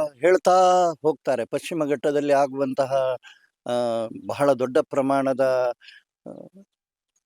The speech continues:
ಕಾರ್ಯಗಳು, ಅದು ಈಗಿನ ಕಾಲದಲ್ಲಂತೂ ಜೆ ಸಿ ಬಿ ಎಲ್ಲ ಬಂದ ನಂತರ, ಆ, ಪ್ರಕೃತಿಯ ಸಹಜ ಪ್ರಕ್ರಿಯೆಗೆ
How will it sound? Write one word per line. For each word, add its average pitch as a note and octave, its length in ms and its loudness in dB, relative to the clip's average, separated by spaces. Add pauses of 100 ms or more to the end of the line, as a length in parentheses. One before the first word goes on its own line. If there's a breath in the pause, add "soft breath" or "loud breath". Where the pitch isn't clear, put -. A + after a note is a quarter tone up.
(400)
ಕಾರ್ಯಗಳು, C3 680 2 (560 soft breath)
ಅದು B2 440 0
ಈಗಿನ C#3+ 420 2 (100)
ಕಾಲದಲ್ಲಂತೂ C#3 680 0
ಜೆ C3 220 0
ಸಿ C#3 200 -2
ಬಿ C3 140 0
ಎಲ್ಲ C3 200 4
ಬಂದ B2+ 320 0
ನಂತರ, C3+ 400 0 (800)
ಆ, B2 200 -4
ಪ್ರಕೃತಿಯ E3 800 2 (760)
ಸಹಜ D#3+ 420 2
ಪ್ರಕ್ರಿಯೆಗೆ E3+ 920 0